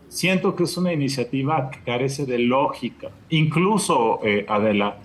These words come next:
trae cosas que ni siquiera el presidente sabía que traía.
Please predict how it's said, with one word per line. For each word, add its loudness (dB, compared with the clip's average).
trae 0
cosas 2
que 0
ni 4
siquiera 0
el 0
presidente -2
sabía 2
que -4
traía. -2